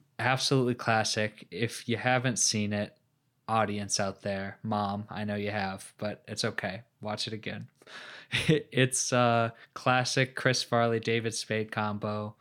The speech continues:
Shout out to Chris Farley, fellow Marquette graduate.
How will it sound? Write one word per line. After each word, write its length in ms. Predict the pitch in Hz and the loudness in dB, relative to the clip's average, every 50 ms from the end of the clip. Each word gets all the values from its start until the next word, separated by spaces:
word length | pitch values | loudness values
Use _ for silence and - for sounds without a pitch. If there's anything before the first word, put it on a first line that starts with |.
| _ _ _ | _ _ _
Shout 320 | - - - 113 110 107 | -4 0 2 4 4 4
out 200 | 110 107 107 - | 4 2 2 0
to 80 | - 101 | -4 -6
Chris 260 | - - 113 104 - | -6 -4 -2 -2 -2
Farley, 380 | - - 110 104 104 104 104 101 | -2 0 0 0 0 -2 -2 -4
fellow 360 | 98 - - 107 104 104 101 | -4 -2 -2 -2 -2 -2 -4
Marquette 500 | 101 101 101 101 101 - - 107 98 92 | -4 -4 -4 -6 -6 -4 -4 -4 -4 -4
graduate. 600 | - 98 98 104 98 - 98 95 98 101 107 - | -4 -4 -4 -4 -6 -6 -8 -8 -8 -10 -12 -14